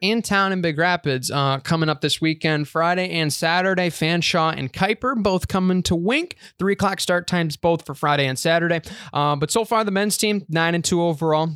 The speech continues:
Do-, you're really doing the business. Uh, only a couple losses, uh, to Purdue Northwest and McKendree. Uh, those games especially, I don't think they necessarily played that bad. Uh, it was just the ball wasn't going in the basket as much as they had normally used to. And I think especially,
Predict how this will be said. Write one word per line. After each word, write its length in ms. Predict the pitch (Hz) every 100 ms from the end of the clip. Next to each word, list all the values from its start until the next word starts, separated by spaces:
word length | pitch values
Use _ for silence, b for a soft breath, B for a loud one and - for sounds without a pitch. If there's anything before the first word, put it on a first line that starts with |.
| -
Do-, 240 | 156 156 143
you're 120 | 143
really 180 | 147 139
doing 240 | 143 143
the 60 | 135
business. 420 | 139 139 147 135 B B B
Uh, 240 | 120 117
only 240 | - 143 139
a 40 |
couple 320 | - - 135
losses, 580 | 131 139 135 - 139 127
uh, 140 | 123
to 80 | 120
Purdue 260 | - 139 139
Northwest 580 | 131 120 131 139 135 -
and 240 | 139 139
McKendree. 640 | 127 - 160 160 151 160 151 B 135
Uh, 320 | - 135 131 139
those 240 | 185 220 220
games 220 | 233 220
especially, 500 | 175 185 180 - 196
I 80 | 175
don't 140 | 196
think 100 | 254
they 140 | - 180
necessarily 380 | 175 - 170 135
played 500 | 170 165 160 139 147
that 320 | 139 107 139
bad. 400 | - 107 180 247 B B B
Uh, 240 | 160 151 160
it 100 | 180
was 140 | 175
just 180 | 185 -
the 60 |
ball 280 | 147 156 156
wasn't 300 | 151 139 131
going 240 | 147 147 143
in 100 | 131
the 60 |
basket 500 | 113 110 123 - 156
as 100 | 147
much 260 | 151 151 -
as 120 | 131
they 100 | 139
had 280 | 131 127 123
normally 340 | 147 143 139
used 280 | 131 143 147
to. 180 | 175 170
And 120 | 135
I 100 | 131
think 280 | 135 185 185
especially, 680 | 151 - 151 147 160 135